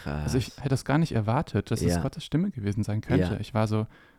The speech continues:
Speaker 2: „Hey, ich hab irgendwie einen komischen Traum gehabt.“
Speaker 1: Mhm.
Speaker 2: Und genau, das ist zum Beispiel ein, eine,
Speaker 1: Ja.
Speaker 2: eine Art,
Speaker 1: Ja.
Speaker 2: wie Gott zu mir spricht.
Speaker 1: Stark, Hammer.
Speaker 2: Hast
Speaker 1: Ja,
Speaker 2: du
Speaker 1: genau.
Speaker 2: dieses
Speaker 1: Ham-
Speaker 2: bei dir zum Beispiel, oder?
Speaker 1: Ja, voll. Also ich, ich glaub,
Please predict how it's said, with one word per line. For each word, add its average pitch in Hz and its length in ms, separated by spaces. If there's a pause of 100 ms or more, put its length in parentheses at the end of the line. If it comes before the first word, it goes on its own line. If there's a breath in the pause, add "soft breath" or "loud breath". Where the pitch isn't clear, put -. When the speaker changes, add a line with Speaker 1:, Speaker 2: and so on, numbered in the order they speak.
Speaker 2:
„Hey, - 120
ich 104 160
hab - 80
irgendwie 110 200
einen 98 100
komischen 113 320
Traum 113 260
gehabt.“ 107 480
Speaker 1:
Mhm. 87 500
Speaker 2:
Und 113 220 (460)
genau, 110 260
das 120 200
ist - 60
zum 135 240 (200)
Beispiel - 340
ein, 120 380 (340)
eine, 117 200
Speaker 1:
Ja. 98 180 (120)
Speaker 2:
eine 117 300
Art, 110 240
Speaker 1:
Ja. - 40
Speaker 2:
wie 120 60
Gott - 160
zu - 100
mir 107 120
spricht. - 500
Speaker 1:
Stark, 80 600 (180)
Hammer. 82 500
Speaker 2:
Hast - 120
Speaker 1:
Ja, 120 180
Speaker 2:
du 110 60
Speaker 1:
genau. 220 180
Speaker 2:
dieses 175 140
Speaker 1:
Ham- 127 80
Speaker 2:
bei 113 100
dir 123 140
zum 156 180
Beispiel, - 260
oder? 113 220 (400 loud breath)
Speaker 1:
Ja, 110 160
voll. 110 320
Also 104 180
ich, - 220
ich - 140
glaub, 92 280